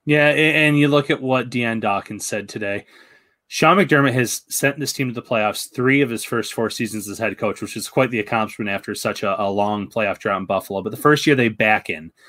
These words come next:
uh, really probably didn't have business making the playoffs, but the, the, the Bengals have that miracle play against the Ravens and, and the Bills get in.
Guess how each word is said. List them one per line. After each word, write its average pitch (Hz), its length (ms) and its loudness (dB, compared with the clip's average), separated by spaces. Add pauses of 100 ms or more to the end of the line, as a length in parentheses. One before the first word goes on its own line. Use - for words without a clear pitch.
(360)
uh, 101 320 4
really 139 320 6
probably 131 400 2
didn't 120 240 -4
have 113 480 -2
business 117 340 -6
making 113 260 -4
the 110 80 -6
playoffs, 107 540 0
but 107 240 0
the, 110 220 -2
the, 107 160 -2
the 107 100 -2
Bengals 107 500 0
have 110 200 0
that 107 240 0
miracle 107 380 -2
play 107 280 0
against 104 300 -4
the 101 100 -2
Ravens 101 500 -2
and, 110 160 -4
and 104 140 -2
the 98 60 -6
Bills 92 260 -6
get 90 160 -8
in. 80 220 -14